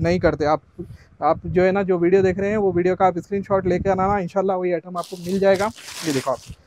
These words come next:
अगर in case अगर नहीं रहा वो item, तो दूसरा item ज़रूर मिलेगा आपको। ये देखिए आप, आइटम एक से एक है। ये देखिए,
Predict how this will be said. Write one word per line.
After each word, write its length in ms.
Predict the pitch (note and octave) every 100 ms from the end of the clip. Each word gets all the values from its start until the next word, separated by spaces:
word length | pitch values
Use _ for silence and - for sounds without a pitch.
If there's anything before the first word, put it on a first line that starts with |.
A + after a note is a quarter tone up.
| - -
अगर 160 | E3+ F#3
in 120 | G3+
case 220 | G#3+ G#3
अगर 200 | G#3 G3+
नहीं 200 | F#3+ G3
रहा 180 | G3+ F#3+
वो 120 | F#3+
item, 280 | F#3 E3+ D#3+ - _ -
तो 80 | F3
दूसरा 260 | E3+ F3+ F#3+
item 220 | F3+ F#3
ज़रूर 260 | D#3+ F3 F#3+
मिलेगा 320 | F#3 F3+ F3
आपको। 280 | E3 G3+ A#3+ - -
ये 80 | D3
देखिए 220 | - C3+
आप, 60 | B2 _ _ _ _ _ _ _ _ _ _ _ _ -
आइटम 320 | D#3 F3+ F#3
एक 220 | E3+ F3
से 160 | - F3+
एक 100 | F3+
है। 180 | G3 G#3+ _ _ _ _ _ D#3+
ये 120 | D3
देखिए, 260 | B2+ B2